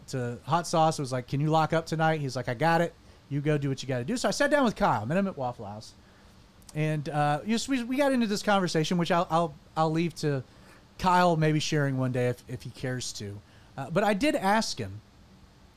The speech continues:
I said, I said, "How in the world did you get to me? Like, that you and I are sitting in a Waffle House at eleven o'clock at night. Um,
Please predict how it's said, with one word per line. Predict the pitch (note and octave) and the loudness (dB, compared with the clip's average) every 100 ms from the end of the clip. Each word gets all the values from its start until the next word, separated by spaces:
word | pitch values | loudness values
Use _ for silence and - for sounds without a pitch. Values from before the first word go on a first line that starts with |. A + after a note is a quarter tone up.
| - | -10
I | D#3+ | -6
said, | E3 G#3 - | -4 -4 -2
I | F3+ | -4
said, | F3+ F3+ | -2 -6
"How | E3+ A#3+ C#4 C4+ - - - - | -4 -2 0 -2 -6 -20 -12 -2
in | G3 E3+ | 0 2
the | D3+ | 0
world | B2 B2 F3 D#3 A2 F#2 G2 - - - | -2 -2 2 2 0 -4 -10 -16 -16 -6
did | E3 | -2
you | G3+ | 0
get | A#3 | -2
to | - | -2
me? | D3+ D3+ G2+ - - - - - - - | -2 -2 -6 -12 -20 -20 -20 -20 -20 -14
Like, | A#2+ A#2+ - - - - - - D#3+ | -12 -12 -16 -20 -20 -20 -20 -18 -8
that | E3+ | -6
you | D#3+ G3+ C4 | 0 2 4
and | G3 | 4
I | F3 F3+ | 4 2
are | D#3 | 0
sitting | - F3 | 0 0
in | E3 | 0
a | |
Waffle | C#3+ C#3 C#3 A2+ | 2 2 0 -2
House | G#2+ A2 | -4 -6
at | A#2+ - - - - | -10 -16 -20 -20 -10
eleven | C#3 D#3 D#3+ D#3+ | -2 0 0 -2
o'clock | - C3 C3 | -2 -2 -2
at | G#2+ | -4
night. | A#2+ A2 G2+ - - - - - - - | -4 -4 -6 -10 -18 -20 -20 -20 -20 -10
Um, | B2+ A#2 A2 | -8 -6 -10